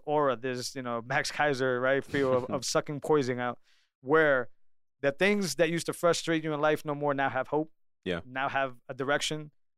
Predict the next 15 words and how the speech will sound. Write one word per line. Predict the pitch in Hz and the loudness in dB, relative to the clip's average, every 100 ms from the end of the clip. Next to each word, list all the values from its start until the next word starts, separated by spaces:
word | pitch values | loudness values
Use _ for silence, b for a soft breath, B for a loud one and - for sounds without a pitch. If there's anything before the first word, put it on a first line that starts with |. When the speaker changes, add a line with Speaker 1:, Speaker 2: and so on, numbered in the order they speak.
| _ | _
Speaker 1:
and | 127 123 | -12 -2
Bitcoin | 147 - 147 143 131 | -2 0 -2 -4 -4
usually | 139 147 151 | -4 -2 0
helps | 139 151 | 0 -2
you | 160 | -4
solve | 147 208 185 | -8 -8 -10
'em. | - _ _ - | -14 _ _ -6
Speaker 2:
Yeah. | 185 127 123 | -2 -2 -4
Speaker 1:
Um, | 120 120 _ _ _ _ _ _ | -6 -14 _ _ _ _ _ _
fix | 160 - | -2 0
the | 151 | 0
money, | 151 156 | 0 0
fix | 143 147 - | -4 -6 -2
the | 143 | 4
world. | 165 175 | 4 4